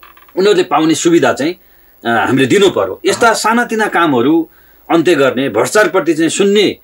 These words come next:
Speaker 1: सहनशीलताको चाहिँ नीति लिने, होइन, र जनताको कामहरू छिटो छरितो हुने,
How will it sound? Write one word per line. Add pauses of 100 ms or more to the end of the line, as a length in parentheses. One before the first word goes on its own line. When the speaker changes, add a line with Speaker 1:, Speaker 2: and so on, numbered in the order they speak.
(280)
Speaker 1:
सहनशीलताको
चाहिँ
नीति
लिने, (640)
होइन, (400)
र
जनताको
कामहरू
छिटो
छरितो
हुने,